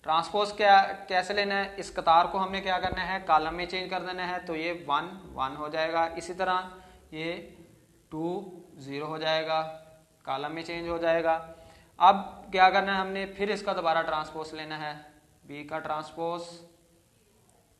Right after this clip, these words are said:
फिर इसका ट्रांसपोज, यानी कि ये जो B का हमने ट्रांसपोज लिया इसका हमने दोबारा ट्रांसपोज लेना है। इसका ट्रांसपोज लेने के लिए हमने क्या करना है? इस कतार को कॉलम में चेंज कर देना है, तो ये वन, टू हो जाएगी, इस कतार को भी कॉलम में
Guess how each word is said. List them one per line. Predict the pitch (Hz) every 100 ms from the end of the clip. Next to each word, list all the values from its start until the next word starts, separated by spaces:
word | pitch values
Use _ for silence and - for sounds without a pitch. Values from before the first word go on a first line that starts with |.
| _
फिर | 165 165
इसका | 160 165
ट्रांसपोज, | 143 143 127 127 127 -
यानी | 151 160 175
कि | 180 175 180 185
ये | 175 180
जो | 180 180 180 175 180 170
B | 151 165
का | 170
हमने | 160 160
ट्रांसपोज | 156 151 160 165 170
लिया | 175
इसका | 170 170
हमने | 156 151 165
दोबारा | 147 135 131
ट्रांसपोज | 135 131 127 127 123
लेना | 123 127
है। | 123 - - _ _ _ _
इसका | 135 -
ट्रांसपोज | 175 185 185 190 190
लेने | 196 190
के | 190
लिए | 190 185
हमने | 190
क्या | 180 170
करना | 170 170
है? | 175 170
इस | 170 -
कतार | 160 151 151
को | 175 175
कॉलम | 147 135 151
में | 170
चेंज | 170 170
कर | 165
देना | 156 165
है, | 165
तो | 156
ये | 143
वन, | 135 156 190 196 - - _ -
टू | 143
हो | 165
जाएगी, | 170 170 175
इस | 170 170
कतार | - 160 156 156
को | 170
भी | 165
कॉलम | 165 156 160
में | 160